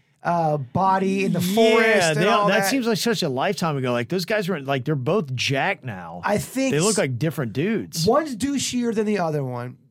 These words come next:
Speaker 1: Uh, Logan is, is, is more humble than the Jake dude.
Speaker 2: Okay.
Speaker 1: But Logan is, uh, is kinda turned it around as far as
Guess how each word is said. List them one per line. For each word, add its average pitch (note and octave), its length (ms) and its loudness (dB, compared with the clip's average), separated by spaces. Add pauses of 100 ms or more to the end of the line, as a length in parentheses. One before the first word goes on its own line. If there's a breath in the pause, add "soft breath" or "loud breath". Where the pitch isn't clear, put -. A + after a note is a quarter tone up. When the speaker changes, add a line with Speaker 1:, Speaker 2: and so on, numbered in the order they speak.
(100)
Speaker 1:
Uh, D3+ 140 -4
Logan A#3+ 640 -2
is, G3+ 320 -2
is, F#3 260 -2
is F3+ 180 -2
more F#3+ 220 2
humble F3 480 -2
than D#3 160 -2
the D3 80 -6
Jake D#3 400 -2
dude. F3+ 420 0
Speaker 2:
Okay. B2+ 500 -2 (120)
Speaker 1:
But - 120 -12
Logan A3+ 540 0
is, G3+ 320 0
uh, E3 460 0 (340)
is D3 160 -12
kinda F3+ 300 -2
turned F3+ 240 -2
it E3 80 -4
around D#3+ 260 0
as D3 100 -2
far D3+ 300 2
as C#3 340 -2